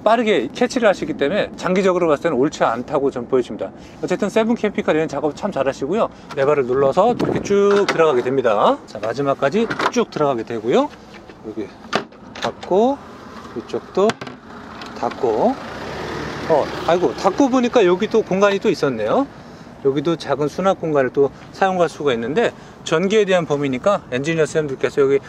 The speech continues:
정비하실 때 쓰시는 그런 공간을 보셔도 될 것 같습니다. 좌석입니다. 음, 좌석이고요. 위에 공간은요, 이쪽에서 봤을 때 느낌 참 좋습니다.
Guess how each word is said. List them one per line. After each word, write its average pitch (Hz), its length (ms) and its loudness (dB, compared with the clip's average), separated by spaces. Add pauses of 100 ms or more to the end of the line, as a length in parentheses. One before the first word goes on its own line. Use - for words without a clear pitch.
(180)
정비하실 147 480 0
때 135 380 2
쓰시는 151 360 -6
그런 127 200 -4
공간을 120 280 -2
보셔도 117 320 -2
될 113 160 -10
것 131 100 0
같습니다. 107 340 -4
좌석입니다. 160 680 0 (1400)
음, 92 120 -14 (180)
좌석이고요. 113 680 -4 (240)
위에 170 180 2
공간은요, 156 800 0
이쪽에서 143 400 -4
봤을 107 280 -6
때 151 260 -2
느낌 135 280 -2
참 196 220 -4
좋습니다. 117 480 -6